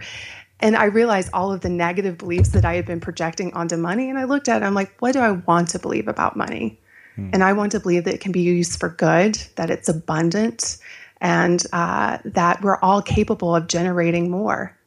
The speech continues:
Speaker 1: There's no scarcity. But it didn't happen overnight, and I'm still working on it. And I think I probably always will be, 'cause sometimes I still hear my mother's voice in my head.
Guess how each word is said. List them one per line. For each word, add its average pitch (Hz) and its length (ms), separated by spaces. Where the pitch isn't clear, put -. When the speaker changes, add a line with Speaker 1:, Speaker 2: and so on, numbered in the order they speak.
Speaker 1:
There's 180 240
no 190 160
scarcity. 180 760
But - 300
it 190 180
didn't 247 220
happen 208 380
overnight, 180 500
and 233 100
I'm 226 120
still 214 320
working 160 340
on - 160
it. - 300
And 190 120
I 180 100
think 202 160
I 196 80
probably 208 460
always 190 440
will 220 120
be, 170 160
'cause 175 160
sometimes 185 440
I 180 80
still 196 280
hear 180 480
my 180 260
mother's 190 440
voice 185 460
in - 120
my - 160
head. - 360